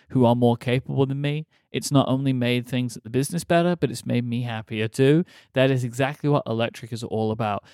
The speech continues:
You shouldn't be the person who's dealing with software licenses, who's dealing with problems with software updates. You just want someone who's gonna handle it for you, and that's what Electric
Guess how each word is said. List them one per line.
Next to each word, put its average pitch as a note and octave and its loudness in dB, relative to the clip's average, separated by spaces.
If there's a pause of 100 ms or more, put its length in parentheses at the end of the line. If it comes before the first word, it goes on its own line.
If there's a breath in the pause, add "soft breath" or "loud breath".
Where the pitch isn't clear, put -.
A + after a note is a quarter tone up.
(140 soft breath)
You D3+ 0
shouldn't E3+ 0
be C3+ 0
the C3 -6
person A#2 -4
who's A2 -10
dealing A2+ -4
with A2+ -6
software A2+ -4
licenses, A2 -6
who's G#2+ -12
dealing A2 -4
with A2 -4
problems A2 -2
with A2+ -2
software A2 2
updates. - -10 (340 soft breath)
You A2+ -6
just C#3 -8
want C3+ 0
someone B2+ -2
who's B2 -4
gonna A#2 -4
handle A#2 -4
it A2+ -12
for G#2 -4
you, G#2 -6
and A2+ -12
that's G#2+ -14
what B2 -6
Electric G#2+ -8